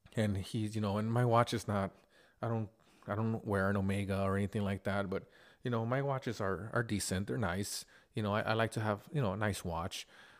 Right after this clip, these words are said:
but they're not, like, thousands and thousands of dollars. You know, just, I'm just a regular guy, but, you know, they, they're nice. So this guy right away saw my watch, and he obviously knows nothing about watches, but he saw that it was really nice looking, and he's like, "Oh, that's a nice watch. You know,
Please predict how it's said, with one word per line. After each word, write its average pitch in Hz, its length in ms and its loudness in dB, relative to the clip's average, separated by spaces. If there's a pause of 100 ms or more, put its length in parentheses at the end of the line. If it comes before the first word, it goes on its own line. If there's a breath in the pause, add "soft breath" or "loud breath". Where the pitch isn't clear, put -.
but 110 140 -2
they're 117 120 0
not, 98 280 -2
like, 90 260 -8
thousands 98 480 0
and 95 140 -4
thousands 95 320 0
of 104 80 0
dollars. 117 580 -2
You 117 80 -4
know, 110 100 -2
just, 120 220 -4
I'm 113 100 -4
just 120 160 -6
a 120 60 2
regular 110 320 2
guy, 92 420 0 (520 loud breath)
but, 110 240 0 (160)
you 135 100 -4
know, 101 140 -2
they, 120 160 -4 (100)
they're 117 140 -2
nice. 160 320 -2
So - 240 0
this 131 180 2
guy 120 140 2
right 113 180 4
away 104 300 0
saw 104 240 0
my 101 100 0
watch, 101 460 0
and 101 80 -4
he 110 100 0
obviously 104 300 0
knows 92 240 -2
nothing 98 200 0
about 92 220 0
watches, 90 500 -2
but 90 140 -4 (560 loud breath)
he 110 100 -6
saw 98 200 0
that 95 100 0
it 92 80 -2
was 95 160 -4
really 104 160 0
nice 98 300 -2
looking, 98 220 -4
and 98 100 -6
he's 95 140 -6
like, 101 160 -6
"Oh, - 180 0
that's - 180 -6
a 110 60 -8
nice 110 260 -8
watch. 120 380 -4
You 101 60 -6
know, 104 220 -6